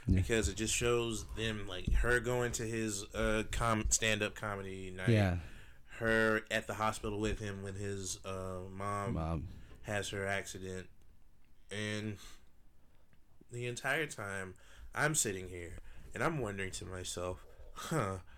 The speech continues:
Speaker 2: where's her daughter?"
Speaker 1: Yeah.
Speaker 2: Who's watching her daughter?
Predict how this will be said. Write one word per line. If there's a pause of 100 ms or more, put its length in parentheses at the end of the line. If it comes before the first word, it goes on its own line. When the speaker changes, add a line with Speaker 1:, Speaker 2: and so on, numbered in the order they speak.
(300)
Speaker 2:
where's
her
daughter?" (1300)
Speaker 1:
Yeah. (840)
Speaker 2:
Who's
watching
her
daughter?